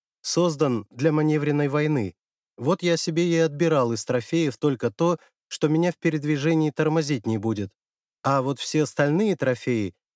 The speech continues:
я готов хоть сейчас передать армии, мне они без надобности. Взял с собой исключительно только для повышения боевой мощи наших войск».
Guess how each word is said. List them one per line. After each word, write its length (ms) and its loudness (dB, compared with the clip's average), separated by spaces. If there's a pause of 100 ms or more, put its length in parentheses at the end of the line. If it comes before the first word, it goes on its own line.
я 180 2
готов 320 -2
хоть 220 -2
сейчас 400 -2
передать 460 -2
армии, 440 -2 (260)
мне 280 2
они 180 2
без 220 -4
надобности. 720 -2 (440)
Взял 300 -2
с 60 -6
собой 300 0
исключительно 680 -2
только 340 0
для 140 -2
повышения 640 0
боевой 420 0
мощи 360 0
наших 420 -4
войск». 400 -4